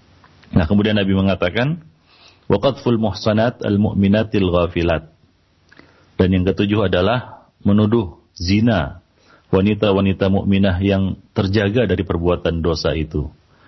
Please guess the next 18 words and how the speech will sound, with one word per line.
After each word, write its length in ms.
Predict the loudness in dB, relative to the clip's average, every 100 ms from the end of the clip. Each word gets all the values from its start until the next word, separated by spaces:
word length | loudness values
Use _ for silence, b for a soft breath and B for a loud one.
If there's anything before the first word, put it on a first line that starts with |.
| b b -2
dan 320 | 0 2 0 0
mereka 320 | -2 -2 -2
tidak 320 | -2 -2 0
tahu 160 | -2 0
menahu 400 | 0 0 0 0
dengan 400 | 0 -2 -2 -8 -6
perbuatan 480 | -4 -2 -2 -2
dosa 320 | -2 -2 -4 -6
itu. 240 | -6 -8 -12 -14 _ _ _ _ B B B B -4
Nah, 80 | -2
demikian, 400 | 0 0 0 0
ikhwan 240 | 0 0 -2
fiddin, 400 | -2 -2 -2 -2
azani 480 | -2 0 0 0 0
Allah 320 | 2 0 0
wa 180 | -2 -2
iyyakum 160 | 0 0
jami'an. 400 | 0 0 -2